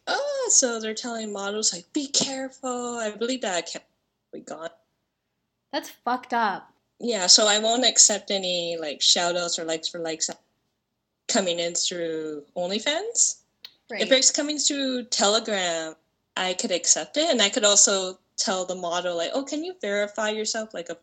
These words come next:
Speaker 1: live video? Like,
Speaker 2: Yeah.
Speaker 1: yeah, it's me. I'm a girl."
Speaker 2: Yeah,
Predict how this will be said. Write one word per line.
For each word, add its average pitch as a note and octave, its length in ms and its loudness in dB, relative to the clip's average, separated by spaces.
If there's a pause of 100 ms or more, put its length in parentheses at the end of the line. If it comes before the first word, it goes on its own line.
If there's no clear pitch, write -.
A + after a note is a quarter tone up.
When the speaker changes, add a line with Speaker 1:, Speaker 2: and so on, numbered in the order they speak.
(160)
Speaker 1:
live F3+ 320 0
video? F3 420 -4
Like, D#3+ 280 -6 (120)
Speaker 2:
Yeah. F#3 220 -6 (220)
Speaker 1:
yeah, F3 340 -4
it's - 240 -2
me. F3+ 320 0
I'm F3+ 140 -4
a E3 60 -8
girl." E3 580 -6 (220)
Speaker 2:
Yeah, F#3+ 340 0